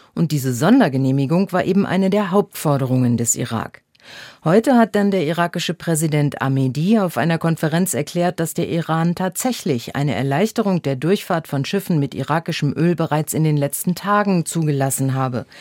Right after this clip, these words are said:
Trotzdem hat er angemerkt, dass die Lage kompliziert bleibt.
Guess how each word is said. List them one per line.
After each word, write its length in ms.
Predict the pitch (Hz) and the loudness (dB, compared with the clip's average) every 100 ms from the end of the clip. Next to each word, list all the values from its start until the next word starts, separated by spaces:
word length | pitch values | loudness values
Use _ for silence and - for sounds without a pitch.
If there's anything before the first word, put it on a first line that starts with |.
| - - | -20 -20
Trotzdem 520 | - 131 147 - 196 | -4 -4 -2 0 2
hat 120 | 196 196 | 2 0
er 100 | - | 0
angemerkt, 560 | 190 190 190 190 190 | 2 2 2 0 -4
dass 140 | 202 - | -6 -2
die 100 | 214 | 0
Lage 300 | 170 139 123 | 2 0 -2
kompliziert 640 | 139 117 196 - 147 - | -4 -4 -6 -2 -4 -4
bleibt. 380 | 107 113 - | -12 -14 -18